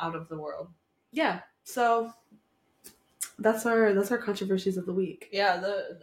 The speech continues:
Speaker 1: and if you have a controversy that you wanna share,
Speaker 2: Please do.
Speaker 1: please share it below.
Speaker 2: Please share it below.
Speaker 1: And,
Speaker 2: Um,
Speaker 1: or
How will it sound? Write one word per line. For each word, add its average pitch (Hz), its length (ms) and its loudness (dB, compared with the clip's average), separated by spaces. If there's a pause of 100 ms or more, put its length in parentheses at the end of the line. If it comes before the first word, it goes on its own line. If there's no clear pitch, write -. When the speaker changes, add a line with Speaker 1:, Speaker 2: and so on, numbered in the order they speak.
Speaker 1:
and 226 140 0
if 233 280 -6
you 320 220 -4
have 240 460 2
a - 60 -4
controversy 175 1000 -2
that 170 160 4
you 170 80 -2
wanna 160 180 -2
share, 151 480 -2 (300)
Speaker 2:
Please 180 300 4
do. 160 140 2
Speaker 1:
please 247 500 0
share 180 240 2
it 160 60 -6
below. 156 180 -6
Speaker 2:
Please 208 380 8
share 185 140 2
it 175 100 -4
below. 160 380 2
Speaker 1:
And, 170 80 2
Speaker 2:
Um, 170 540 4
Speaker 1:
or 180 440 2